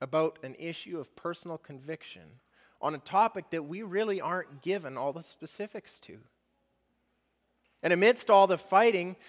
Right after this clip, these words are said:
the real truth has been thrown out and forgotten. And that is the simple fact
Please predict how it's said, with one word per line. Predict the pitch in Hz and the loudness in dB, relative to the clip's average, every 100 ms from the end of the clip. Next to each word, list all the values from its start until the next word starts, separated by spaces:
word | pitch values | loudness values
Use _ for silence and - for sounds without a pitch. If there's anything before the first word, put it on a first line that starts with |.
| - _ | -20 _
the | 170 | -4
real | 151 254 320 | 0 2 2
truth | 208 - 160 156 190 | 0 -6 -2 -2 -4
has | 196 | -8
been | 170 180 | -6 -8
thrown | - 196 202 208 | -6 -4 -2 0
out | 220 127 117 | 0 -2 -6
and | 147 | -14
forgotten. | - 160 180 175 95 117 113 _ _ _ _ _ _ _ _ _ _ _ _ _ | -8 -4 0 0 0 -8 -20 _ _ _ _ _ _ _ _ _ _ _ _ _
And | 165 175 | -2 4
that | 208 | 4
is | 214 156 | 4 -2
the | 143 | -8
simple | - 226 262 247 | -6 -6 -6 -8
fact | - 160 135 147 - | -8 -2 0 -2 -6